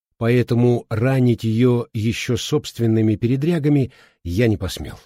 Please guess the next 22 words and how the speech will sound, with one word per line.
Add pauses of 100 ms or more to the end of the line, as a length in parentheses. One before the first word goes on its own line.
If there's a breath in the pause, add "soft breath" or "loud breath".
(840)
И
отправился
за
советом
к
своему
дяде
Матанию, (220)
как
мне
казалось,
самому
мудрому
из
миссереров, (260)
даром
что
не
артисту,
а
профессору
экономики.